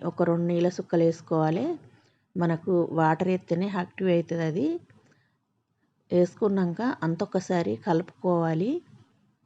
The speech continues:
చూడండి,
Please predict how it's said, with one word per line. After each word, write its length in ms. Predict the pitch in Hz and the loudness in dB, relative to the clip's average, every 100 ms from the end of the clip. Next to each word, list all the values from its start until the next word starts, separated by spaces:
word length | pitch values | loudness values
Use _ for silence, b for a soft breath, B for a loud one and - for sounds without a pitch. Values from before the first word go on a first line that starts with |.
| _ _ _ _ _ _ _ _ _ _ _ _ _ _ _ _ _ _ _ _ _ _ _ _ _ _ _ _ _ _ _ _ _ _ _ _ _ | _ _ _ _ _ _ _ _ _ _ _ _ _ _ _ _ _ _ _ _ _ _ _ _ _ _ _ _ _ _ _ _ _ _ _ _ _
చూడండి, 380 | 185 180 180 233 | 0 2 2 2